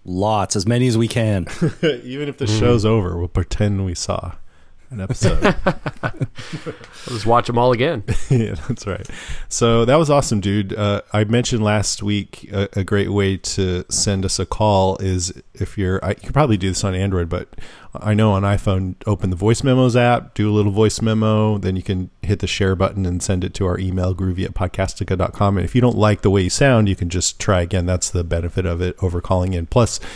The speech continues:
Speaker 2: it just sounds great, as you just heard.
Speaker 1: Yeah.
Speaker 2: Okay, now it's time for next week on Ash versus Evil Dead.
Speaker 3: All right, the next episode is titled Confinement.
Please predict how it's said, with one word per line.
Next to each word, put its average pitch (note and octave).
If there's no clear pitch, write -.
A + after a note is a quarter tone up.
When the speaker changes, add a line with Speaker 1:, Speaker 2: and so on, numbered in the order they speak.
Speaker 2:
it G2
just F#2
sounds F2+
great, F2+
as E2+
you F2
just F2
heard. F#2
Speaker 1:
Yeah. F#2+
Speaker 2:
Okay, A2
now A2
it's A2
time A2
for G2+
next G2
week A2+
on F2+
Ash F#2+
versus F2
Evil F#2
Dead. E2
Speaker 3:
All G#2
right, A#2+
the A2+
next B2+
episode B2+
is G2
titled A2
Confinement. A2+